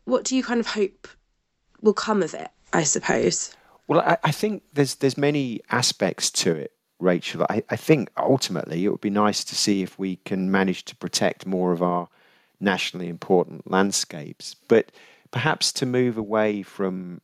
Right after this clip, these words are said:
Speaker 2: from a notion maybe that when, when, you know, you go back to the origins of the, of the national parks and the areas of outstanding natural beauty were about, "These are our beautiful places, let's protect them." I think that's moved on so much, and now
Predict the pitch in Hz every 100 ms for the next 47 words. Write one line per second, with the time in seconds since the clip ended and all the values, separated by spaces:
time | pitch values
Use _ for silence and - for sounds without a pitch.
0 | _ - 95 92 90 92 92 - - 87
1 | 87 - _ _ _ 170 226 185 113 90
2 | 85 - _ - - - - - - -
3 | 92 92 95 90 90 - 95 85 90 95
4 | 92 - - 85 90 113 107 82 78 -
5 | 73 85 82 90 85 85 87 - - 82
6 | 82 80 80 - - 85 85 82 80 82
7 | 85 80 - - 82 78 82 78 _ _
8 | _ - 87 - 87 - 90 - 82 82
9 | 80 82 95 87 85 - - - _ 113
10 | 113 98 92 87 95 - - - 90 87
11 | - 85 92 - - - - 131 - -
12 | - - - - 113 92 _ - - _
13 | _ _ 113 - - 101 87 92 85 -
14 | 95 90 95 85 - - - 98 101 104
15 | 104 101